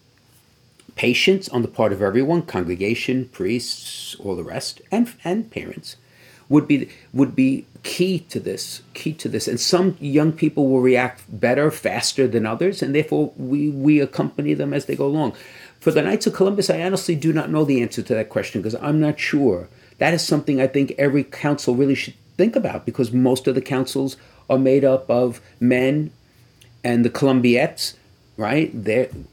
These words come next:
who are families, have families. So I think that would be a tremendous, it's a tremendous idea for the councils to think through how they can be of service,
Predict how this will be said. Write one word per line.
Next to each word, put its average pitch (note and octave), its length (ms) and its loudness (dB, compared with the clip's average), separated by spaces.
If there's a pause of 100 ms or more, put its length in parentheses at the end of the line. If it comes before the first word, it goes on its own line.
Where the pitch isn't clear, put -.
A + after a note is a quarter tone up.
(300)
who B2+ 380 2
are D3+ 80 6
families, B3+ 640 0
have - 160 0
families. G#3+ 420 0
So - 120 0
I C3+ 60 2
think E3+ 220 0
that - 160 -2
would F#3+ 240 0
be D#4+ 140 4
a - 40 2
tremendous, G2+ 760 -4 (920)
it's - 140 -8
a - 40 -10
tremendous B3+ 400 2
idea F#3 360 0
for - 140 -4
the B2 80 0
councils C3+ 420 -4
to - 140 -4
think D3 280 0
through E3 220 -2
how B2+ 140 -2
they A#2 200 -4
can A2 180 -4
be G2+ 120 -2
of F#2+ 100 -4
service, - 340 -14